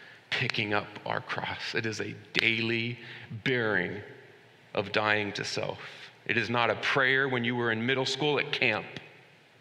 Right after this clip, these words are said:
It is a daily dying to self. "God, take it from me today, because everything in me wants to pick it back up. Everything in me wants to run the show. Everything in me wants to be sure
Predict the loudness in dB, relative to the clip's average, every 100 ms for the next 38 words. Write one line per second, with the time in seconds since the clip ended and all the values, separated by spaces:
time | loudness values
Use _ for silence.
0 | -20 -20 -20 -20 -16 -2 0 2 0 0
1 | 2 0 2 0 -2 -4 -2 -2 -4 -6
2 | -6 -6 -6 -8 -10 -18 -20 -20 -20 -20
3 | -20 -20 -20 -20 -20 -20 -20 -20 -20 -20
4 | -20 -20 -20 -20 -20 -6 0 4 4 4
5 | 2 2 0 0 0 0 0 2 4 4
6 | 0 -6 -10 -14 -18 -20 -20 -20 -20 -20
7 | -8 -4 2 2 2 2 0 2 0 0
8 | 0 0 -2 -4 -2 0 0 0 -2 -8
9 | -10 -18 -20 -20 -20 -20 -20 -20 -20 -20
10 | -20 -20 -20 -18 -4 -2 2 2 2 2
11 | 2 2 0 0 0 0 2 2 4 4
12 | 6 4 2 2 2 2 2 2 2 0
13 | -2 0 2 4 4 4 2